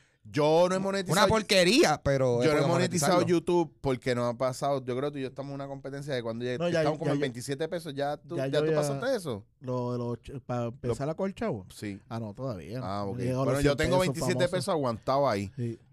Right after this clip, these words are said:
Speaker 1: Que yo creo que si
Speaker 3: Yo
Speaker 1: no
Speaker 3: estoy
Speaker 1: pasas de
Speaker 3: igual.
Speaker 1: cincuenta o de cien, no
Speaker 2: No,
Speaker 1: te
Speaker 2: son cien.
Speaker 3: No, t-, después de
Speaker 1: Ah,
Speaker 3: cien,
Speaker 2: son
Speaker 3: eh,
Speaker 2: cien.
Speaker 3: recibes el, el
Speaker 1: Pero en, pero
Speaker 2: Ajá.
Speaker 1: en Anchor,
Speaker 2: Ajá.
Speaker 1: ya sa-, ya dice, cachín, cachín, mis primeros cincuenta pesos, eso está bonito.
Speaker 2: Sí.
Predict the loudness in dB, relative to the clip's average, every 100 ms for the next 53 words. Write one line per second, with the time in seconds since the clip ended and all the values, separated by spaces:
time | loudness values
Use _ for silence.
0 | -4 -2 0 0 0 -2 -2 -2 0 0
1 | 2 0 0 -2 -4 -4 -4 -4 -4 -6
2 | -2 0 2 0 0 2 2 0 -4 -4
3 | 0 2 2 0 -2 -4 -4 -2 -2 -4
4 | -8 -6 -6 -6 -6 -10 -2 2 4 4
5 | 2 2 4 4 4 4 4 4 2 4
6 | 6 6 4 0 0 0 2 2 4 2
7 | 0 -6 -2 0 2 0 0 0 -2 -6
8 | -4 -4 -4 -4 -2 -2 -2 -2 -4 -4
9 | -4 -6 -4 -4 -2 -4 -4 -6 -6 -4
10 | -2 -2 -2 -2 -2